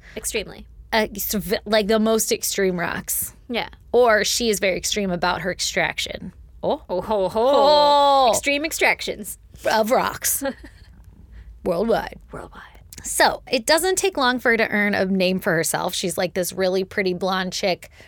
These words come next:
Speaker 2: running around in a fucking dump truck, dump truck.
Speaker 1: Yeah.
Speaker 2: Picking up extreme rocks and shit.
Speaker 1: Yeah, and every
Speaker 2: Everybody's
Speaker 1: dude
Speaker 2: like,
Speaker 1: is like, "What?"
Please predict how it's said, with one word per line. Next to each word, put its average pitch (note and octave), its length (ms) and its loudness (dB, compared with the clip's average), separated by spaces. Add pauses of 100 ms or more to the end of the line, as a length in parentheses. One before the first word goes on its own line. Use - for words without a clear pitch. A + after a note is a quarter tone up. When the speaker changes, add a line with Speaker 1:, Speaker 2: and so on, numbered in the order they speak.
(180)
Speaker 2:
running F#3+ 280 0
around F3+ 320 -2
in E3+ 60 -2
a E3 40 -4
fucking E3 600 -6
dump F#3+ 260 0
truck, F3+ 300 -2
dump F#3+ 260 2
truck. E3 300 0 (120)
Speaker 1:
Yeah. G#3 340 -2 (120)
Speaker 2:
Picking G#3 200 -2
up F#3 140 -2
extreme G#3 360 -2
rocks G3+ 360 0
and F3 80 -2
shit. A3+ 320 2
Speaker 1:
Yeah, G#3 240 0
and G3 120 -4
every G#3+ 140 -2
Speaker 2:
Everybody's G3+ 200 -2
Speaker 1:
dude - 100 2
Speaker 2:
like, - 20 -2
Speaker 1:
is G3+ 140 -4
like, F#3 260 -2
"What?" F#3+ 680 0